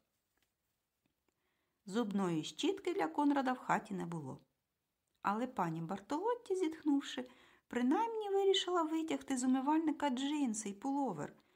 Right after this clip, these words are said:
щоб хлопчик мав де помитися. "Почекай хвилинку",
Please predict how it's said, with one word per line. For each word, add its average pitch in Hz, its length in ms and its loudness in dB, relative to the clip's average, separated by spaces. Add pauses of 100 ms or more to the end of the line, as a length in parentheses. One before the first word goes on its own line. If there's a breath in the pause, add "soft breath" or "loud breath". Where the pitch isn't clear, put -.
(160 soft breath)
щоб - 320 -8
хлопчик - 580 -6
мав 233 240 0
де 185 60 -8
помитися. 160 640 -8 (1600 soft breath)
"Почекай 349 600 2
хвилинку", 269 800 0